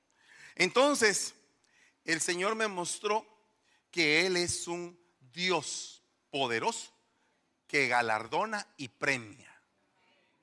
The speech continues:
O sea, si usted recibe un premio, solamente tiene que decir, "Esto no me corresponde.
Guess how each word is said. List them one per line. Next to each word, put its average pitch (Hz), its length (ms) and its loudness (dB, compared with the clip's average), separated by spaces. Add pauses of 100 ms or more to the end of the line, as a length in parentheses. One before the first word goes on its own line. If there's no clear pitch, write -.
(440)
O 131 60 -12
sea, 156 240 6
si - 140 -6
usted 247 200 2
recibe 233 380 0
un 214 160 -2
premio, 294 440 2 (680)
solamente 143 560 0
tiene 131 240 -6
que 131 120 -4
decir, 127 420 -4
"Esto 175 380 -2
no 156 140 -2
me 117 160 -4
corresponde. 92 640 -14